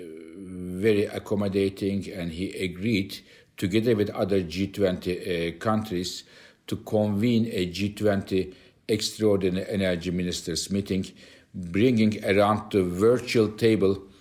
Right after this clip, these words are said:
about eighty percent of the global oil consumption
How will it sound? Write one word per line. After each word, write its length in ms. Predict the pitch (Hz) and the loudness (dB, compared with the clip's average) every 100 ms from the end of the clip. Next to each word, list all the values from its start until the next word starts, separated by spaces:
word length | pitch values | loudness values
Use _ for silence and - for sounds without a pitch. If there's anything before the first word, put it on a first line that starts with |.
| - - _ - | -20 -20 _ -6
about 440 | 107 92 98 - - | -2 2 2 2 2
eighty 320 | 127 127 139 | 2 4 0
percent 640 | - 117 107 104 120 110 101 | 0 4 4 4 2 2 0
of 100 | - | 0
the 100 | 98 | -4
global 600 | 85 101 113 98 90 - | 0 2 4 4 0 0
oil 180 | 110 107 | 2 2
consumption 1040 | 110 113 107 110 107 110 - 107 104 107 | 2 0 2 2 0 0 -2 -2 -2 -4